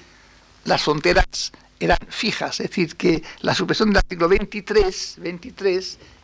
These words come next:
implica ya indirectamente el reconocimiento de que ya no quedan ahora territorios alemanes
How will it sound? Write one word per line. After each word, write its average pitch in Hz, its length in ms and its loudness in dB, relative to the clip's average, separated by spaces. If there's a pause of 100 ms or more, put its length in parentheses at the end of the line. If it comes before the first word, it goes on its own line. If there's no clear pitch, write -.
implica 175 680 -4
ya 175 220 0
indirectamente 180 1040 -2
el 156 80 -4
reconocimiento 175 800 -6
de 156 140 -10
que 185 120 -6
ya 190 120 4
no 208 120 -2
quedan 240 320 0
ahora 147 380 -2 (400)
territorios 170 880 -4
alemanes 160 960 -8